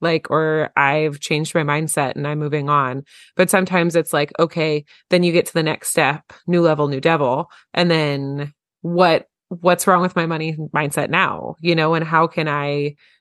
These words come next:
really lean into that further and continue to rewire my brain?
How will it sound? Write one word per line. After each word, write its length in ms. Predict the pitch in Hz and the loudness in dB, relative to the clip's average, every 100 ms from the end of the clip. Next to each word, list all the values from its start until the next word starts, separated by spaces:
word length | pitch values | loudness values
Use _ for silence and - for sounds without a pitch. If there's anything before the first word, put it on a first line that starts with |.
| _ _ _ - | _ _ _ -2
really 280 | 180 175 165 | 2 4 2
lean 260 | 156 165 156 | 2 -2 -2
into 260 | 156 175 | -6 -2
that 220 | 156 - - | -2 -2 2
further 420 | 175 202 180 165 | 2 4 2 2
and 140 | 160 | -2
continue 500 | 156 151 165 156 151 | -6 -6 -4 -4 -6
to 380 | - 160 151 143 151 | -6 -4 -4 -6 -8
rewire 460 | 156 156 147 151 | -4 -2 -2 -4
my 160 | 143 135 | -6 -6
brain? 640 | 156 165 147 135 131 147 | -2 -2 -2 -4 -8 -12